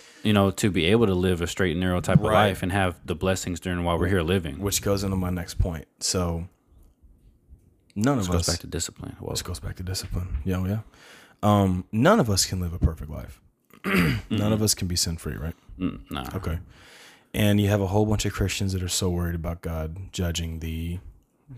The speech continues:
Speaker 1: Sin.
Speaker 2: the sin, right?
Speaker 1: Yeah.
Speaker 2: <clears throat> Well, unfortunately,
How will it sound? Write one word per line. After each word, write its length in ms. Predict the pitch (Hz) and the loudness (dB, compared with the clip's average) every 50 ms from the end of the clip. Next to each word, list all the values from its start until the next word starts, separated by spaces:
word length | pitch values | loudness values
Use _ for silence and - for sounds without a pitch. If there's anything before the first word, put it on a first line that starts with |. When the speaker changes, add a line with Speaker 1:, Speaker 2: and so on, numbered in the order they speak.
| 123 _ - | -18 _ -16
Speaker 1:
Sin. 560 | - - - - - 90 87 90 92 95 98 | -16 -12 -10 -6 -2 0 0 2 0 0 0
Speaker 2:
the 80 | 104 | 0
sin, 460 | 113 - - 95 87 76 - - - - | 2 2 2 0 0 -4 -6 -10 -12 -10
right? 200 | - 80 85 87 | -8 -6 -6 -4
Speaker 1:
Yeah. 420 | - 92 90 - - - - 104 98 - - - - 135 143 - - - - - - - 165 143 120 117 | -4 -4 -4 -6 -8 -10 -12 -12 -14 -14 -16 -14 -14 -12 -10 -6 -2 0 2 2 2 2 0 -2 -6 -10
Speaker 2:
<clears throat> 40 | - | -8
Well, 360 | 113 117 110 104 95 95 - _ _ _ _ _ _ _ _ _ _ _ _ _ _ _ _ _ _ _ _ _ _ _ _ _ _ _ - - - - - - - - - - - - - - _ _ _ _ - | -6 -2 -2 -2 -2 -4 -8 _ _ _ _ _ _ _ _ _ _ _ _ _ _ _ _ _ _ _ _ _ _ _ _ _ _ _ -8 -8 -8 -8 -18 -20 -20 -20 -20 -20 -20 -20 -20 -20 _ _ _ _ -4
unfortunately, 960 | - 101 98 92 - - 127 139 143 139 - 92 78 58 50 50 50 - 95 | -2 -2 -2 0 2 4 4 4 4 4 0 -2 -4 -4 -8 -8 -8 -8 -6